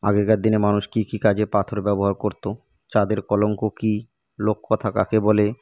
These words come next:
চাষের জমিতে সার ব্যবহার করা হয় কেন, চাষের কাজে ব্যবহার হয় এমন দুটি হাতিয়ার,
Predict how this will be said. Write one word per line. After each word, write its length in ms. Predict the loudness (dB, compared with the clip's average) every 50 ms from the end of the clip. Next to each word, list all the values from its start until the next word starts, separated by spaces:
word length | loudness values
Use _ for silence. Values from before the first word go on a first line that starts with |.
| _ -20 -20 -20 -20 -20 _ -2
চাষের 320 | 0 0 0 0 -2 -6 -4
জমিতে 360 | -2 -2 -2 -2 -2 -2 -4 -4
সার 260 | -2 0 0 0 2
ব্যবহার 320 | 2 0 0 0 0 -2 -2
করা 220 | 0 0 0 2
হয় 180 | 2 0 0 0
কেন, 180 | -2 -2 -2 -2 -2
চাষের 360 | -2 -2 -2 -2 -2 -4 -4
কাজে 220 | -2 0 0 0 0
ব্যবহার 320 | 0 -2 0 0 0 0
হয় 140 | 2 2 0
এমন 180 | 0 0 0 -2 0
দুটি 220 | -2 -2 -2 -2
হাতিয়ার, 500 | -2 -4 -4 -4 -2 0 2 2 2 0